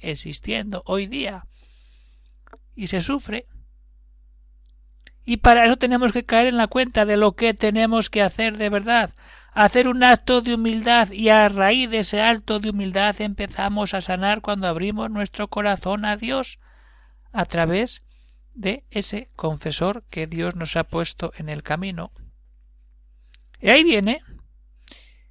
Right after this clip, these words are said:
Por el contrario, si el alma se humilla y con fidelidad descubre y llega al sacramento de la penitencia, ahí está, iría creciendo de virtud en virtud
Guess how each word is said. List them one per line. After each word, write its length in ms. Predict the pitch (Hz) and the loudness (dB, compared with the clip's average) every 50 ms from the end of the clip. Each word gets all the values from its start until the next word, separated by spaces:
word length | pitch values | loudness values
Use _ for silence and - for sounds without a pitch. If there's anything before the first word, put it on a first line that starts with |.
| _ _ - | _ _ -4
Por 180 | - 123 120 127 | -2 0 2 2
el 120 | 120 117 | 0 0
contrario, 640 | - 127 127 127 127 - 180 208 226 226 226 226 196 | 0 0 -2 0 2 6 6 6 6 6 2 0 0
si 140 | - - 147 | -2 -2 -2
el 80 | 135 | 0
alma 300 | 139 151 170 185 196 196 | 0 0 0 0 -2 -2
se 180 | - - 240 240 | -2 -2 -2 -4
humilla 560 | 247 262 285 285 277 254 233 233 220 202 202 - - | -2 -2 -2 0 0 0 0 0 -2 -2 -2 -4 -6
y 120 | 190 170 | -10 -8
con 280 | - - 165 160 156 147 | -2 -2 -2 -2 -2 -4
fidelidad 800 | - - 160 151 151 151 143 147 151 170 196 214 226 226 220 214 | -6 -8 -6 -4 -2 -4 -2 -2 2 4 4 6 6 6 4 2
descubre 840 | 214 196 180 - - - - 226 240 233 220 208 185 175 165 - - | 0 -2 -2 -2 -6 -6 -4 -2 -2 -2 -2 -2 -2 -2 -2 -4 -4
y 160 | 185 170 165 | -6 -4 -2
llega 320 | 202 233 247 226 208 196 | 0 2 2 4 4 4
al 140 | 190 185 170 | 4 4 2
sacramento 920 | - - - 226 226 - - 208 208 208 220 226 226 220 208 - - 196 190 | -2 2 2 4 4 4 2 2 2 2 2 0 0 -2 -2 0 2 2 2
de 160 | 208 233 226 | 2 2 4
la 220 | 220 208 196 - | 4 4 4 4
penitencia, 1200 | - 233 220 208 196 185 - 233 233 226 220 214 190 - - - 185 185 185 185 190 196 202 - - - _ _ _ _ _ _ _ _ _ _ _ _ _ _ _ _ _ _ _ _ _ _ - - _ _ _ _ _ _ - | 0 0 0 0 -4 -2 0 2 2 2 2 0 -4 -8 -8 -4 -2 0 0 0 0 -2 -4 -6 -14 -20 _ _ _ _ _ _ _ _ _ _ _ _ _ _ _ _ _ _ _ _ _ _ -20 -20 _ _ _ _ _ _ -10
ahí 200 | - 143 165 170 | -6 -6 -4 -4
está, 400 | 165 143 - - - 151 156 - _ _ _ - - - _ _ _ _ | -6 -8 -10 -10 -10 -12 -12 -14 _ _ _ -20 -20 -20 _ _ _ _
iría 800 | - 269 240 240 240 254 294 311 311 302 285 262 247 233 214 - | -2 0 0 2 4 4 6 6 6 6 8 8 8 8 6 4
creciendo 760 | - 208 202 196 - - 240 269 277 269 262 262 277 269 262 | 2 2 2 2 0 0 2 2 4 2 2 2 0 0 0
de 160 | 247 233 226 | 2 0 0
virtud 480 | 233 226 220 208 - - 285 302 311 - 254 | 0 0 -2 -4 -4 -2 0 0 0 0 0
en 160 | 220 214 208 | 0 0 0
virtud 460 | 196 196 190 190 - - 226 269 285 | 0 -2 -2 -2 -4 -4 -4 -4 -6